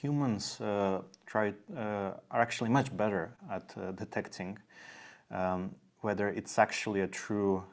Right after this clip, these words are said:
uh, anomaly or not. And finally, um, this allows us the identification of early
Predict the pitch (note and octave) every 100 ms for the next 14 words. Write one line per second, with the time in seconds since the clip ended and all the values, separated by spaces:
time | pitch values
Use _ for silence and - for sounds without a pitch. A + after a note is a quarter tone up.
0 | - G2 F#2+ G#2 G2 F#2 F2+ F2 E2 G2+
1 | G2+ - - - - G2+ - B2+ B2+ B2
2 | A#2+ A2+ A2 - _ _ - - - -
3 | - - - - _ _ _ _ A#2+ A2
4 | G#2+ A2 - C3 C3 D#3+ D#3 D3+ C#3+ A#2+
5 | B2+ A#2 A2 B2+ B2+ A#2 - A#2 - -
6 | B2+ B2 A#2 A2+ A2